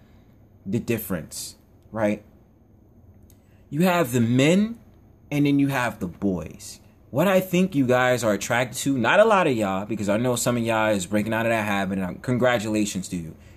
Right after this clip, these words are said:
You're dealing with boys. You're dealing with men. That, I mean, you're dealing with boys that clown,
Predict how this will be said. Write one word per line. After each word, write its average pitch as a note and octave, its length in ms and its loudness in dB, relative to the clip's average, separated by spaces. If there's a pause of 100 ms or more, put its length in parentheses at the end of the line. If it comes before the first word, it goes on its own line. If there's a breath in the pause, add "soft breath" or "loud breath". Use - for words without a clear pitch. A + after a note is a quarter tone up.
You're D3+ 120 4
dealing E3+ 300 6
with A2+ 240 -4
boys. F#2 680 -2 (380 loud breath)
You're G#2+ 140 0
dealing B2 320 2
with G#2 180 -4
men. F#2+ 460 -2 (460 soft breath)
That, A#2+ 200 0
I C3+ 60 2
mean, C#3 160 4
you're C3+ 100 4
dealing B2+ 380 0
with G#2 180 -4
boys G#2+ 380 0
that F#2+ 240 -4 (320)
clown, D3+ 500 0